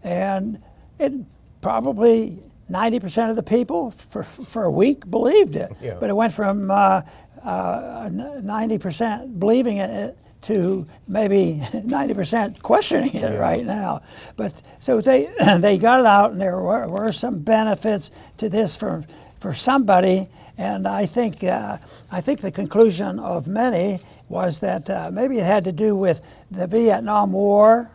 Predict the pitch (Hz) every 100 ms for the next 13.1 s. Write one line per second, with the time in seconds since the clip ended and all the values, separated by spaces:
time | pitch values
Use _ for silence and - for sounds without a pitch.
0 | - 233 185 175 185 165 185 185 175 -
1 | - - 202 185 220 220 202 208 202 190
2 | 190 - 233 226 214 196 180 190 208 214
3 | 208 214 208 220 226 - - - - 185
4 | 185 - 196 180 156 226 202 190 180 170
5 | 175 175 190 180 160 180 - - - -
6 | - - - - - 220 240 - - -
7 | - _ 202 208 208 214 208 226 175 202
8 | 156 156 - - 294 349 - 220 165 170
9 | 165 156 165 151 170 165 - - - -
10 | 202 240 214 240 226 180 196 196 180 156
11 | - 208 214 220 160 - - 233 - -
12 | - 185 190 185 160 180 180 214 - 214
13 | 147